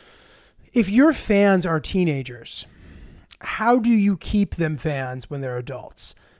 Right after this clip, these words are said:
People change so dramatically from that time, which makes it nice, in my opinion, being a comedian, because, like, there isn't as much, and maybe there's, there is more now 'cause comedy's be, kind of having a moment,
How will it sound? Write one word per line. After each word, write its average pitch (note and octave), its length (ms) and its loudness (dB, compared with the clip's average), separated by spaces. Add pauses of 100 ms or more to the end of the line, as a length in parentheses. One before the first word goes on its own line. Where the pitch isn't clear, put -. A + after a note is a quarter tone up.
People A#3+ 260 4
change G#3 440 2
so F3 140 2
dramatically D3 640 -2
from E3 200 -4
that D3+ 220 -2
time, E3 360 0
which F3 220 0
makes A#3 260 0
it B3 100 0
nice, F#3 300 2
in E3+ 60 -2
my E3 180 2
opinion, D#3 340 0
being D#3 340 2
a D#3+ 60 -2
comedian, D3 520 -6
because, D3+ 320 -4
like, C#3 220 -4 (760)
there A3+ 120 4
isn't C4+ 240 4
as A3 180 4
much, F3+ 640 2
and G#3 160 0
maybe A3 200 4
there's, F3 320 0
there E3+ 200 -2
is D#3 180 -4
more D3 240 -4
now D3 220 -4
'cause D3 140 -6
comedy's C#3 340 -8
be, C#3+ 320 -12
kind C#3 220 -6
of C3 160 -8
having C3 320 -8
a B2+ 40 -8
moment, B2+ 440 -6